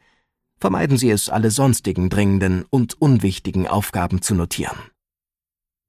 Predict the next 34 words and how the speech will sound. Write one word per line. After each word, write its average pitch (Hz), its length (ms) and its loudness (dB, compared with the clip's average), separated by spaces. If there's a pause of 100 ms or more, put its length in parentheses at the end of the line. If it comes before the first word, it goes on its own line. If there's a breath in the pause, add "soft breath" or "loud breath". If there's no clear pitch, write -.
(120)
Beginnen 185 320 4
Sie 180 120 4
morgens 151 520 2
ganz 196 360 0
oben 113 300 4
auf 92 160 0
der 110 120 2
Liste 98 480 -2 (120)
und 160 240 0
arbeiten 175 460 -2
Sie 139 100 0
sich 123 240 0
dann 151 220 0
nach 160 200 -2
unten 131 360 0
vor, 87 380 -4 (400 soft breath)
wobei 131 260 2
Sie 113 160 0
die 113 140 0
wichtigen 180 380 0
Punkte 107 360 0
nach 117 280 2
und 139 240 -4
nach 120 220 0
abhaken. - 500 -8 (1160)
Ihr 127 200 4
Ziel 190 280 0
ist - 240 -4
es, - 380 -8
bis 101 180 -2
zum 98 200 -2
Ende 175 300 2
des 113 180 0
Tages 131 500 0